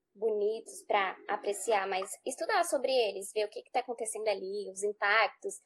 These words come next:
sabe? As formas de estudo, como eu disse, no apoio aos biólogos que fazem isso. Então, to-, tudo isso que eu sei hoje, que me, me fez ter essa vontade de mudar, foi porque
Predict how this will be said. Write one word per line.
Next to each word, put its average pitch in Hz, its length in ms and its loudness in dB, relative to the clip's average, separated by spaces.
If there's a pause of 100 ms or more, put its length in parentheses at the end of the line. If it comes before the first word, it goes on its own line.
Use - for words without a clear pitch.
(280)
sabe? 208 540 0 (280)
As 226 200 0
formas 302 260 0
de 277 80 -12
estudo, 254 340 -6
como 247 200 -4
eu 240 60 0
disse, 226 240 -6
no 247 100 2
apoio 240 440 2
aos 233 180 2
biólogos 214 460 -2
que - 120 -18
fazem 214 500 -2
isso. 196 300 -12 (480)
Então, 202 580 2 (120)
to-, 262 300 4 (120)
tudo 330 220 6
isso 370 200 0
que - 80 -2
eu 285 60 0
sei 247 220 -2
hoje, 190 280 -4
que 214 140 -6
me, 196 280 -6 (180)
me 214 120 -4
fez 240 200 0
ter 277 100 -2
essa 240 160 0
vontade 214 580 0
de 208 80 -12
mudar, 202 480 4 (640)
foi 247 140 4
porque 233 600 0